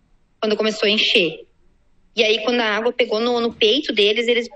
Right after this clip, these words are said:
viram que não ia ter o que fazer, que eles tinham que tirar a avó de dentro de casa. E eles, tipo, conseguiram escapar, sabe?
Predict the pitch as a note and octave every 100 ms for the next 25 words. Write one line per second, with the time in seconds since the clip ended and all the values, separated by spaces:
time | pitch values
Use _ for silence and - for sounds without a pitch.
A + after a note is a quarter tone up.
0 | - B3 C4 B3+ B3 C#4 C#4+ D4+ A#3+ C#4
1 | - B3 C#4 D4+ D#4 C#4 A3+ A3+ B3 -
2 | B3+ B3 B3 G#3+ B3 A#3 C4+ B3 G#3+ G3
3 | F3 C#3 - - _ _ _ _ _ -
4 | B3 - - G#3+ G#3+ G#3 A#3+ A#3 - -
5 | - - - B3+ A#3 A3+ A#3+ C4 C4+ B3
6 | A3+ - A3+ G3+ F#3